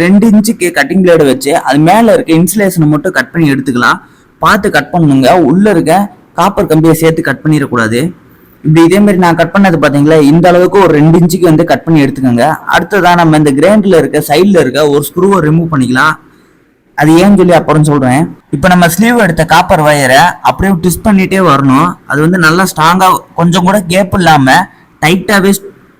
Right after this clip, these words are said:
ட்விஸ்ட் பண்ணிட்டே வாங்க, அதாவது திருகிக்கிட்டே வாங்க. அது எதுக்காண்டி எப்படி சொல்றேன்னா, இப்ப நம்ம ஒரு நட்டு கழட்டணும் பாத்தீங்களா,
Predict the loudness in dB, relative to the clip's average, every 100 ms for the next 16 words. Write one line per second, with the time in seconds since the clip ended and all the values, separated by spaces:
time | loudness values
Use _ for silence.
0 | -4 -4 0 0 0 0 0 0 0 -2
1 | -2 -2 0 -2 -2 -2 0 2 2 0
2 | 0 -8 _ _ -6 -2 -2 0 0 0
3 | -2 -4 -2 0 0 0 -2 0 2 0
4 | 0 -2 -2 -2 0 0 -4 -2 -2 -2
5 | 0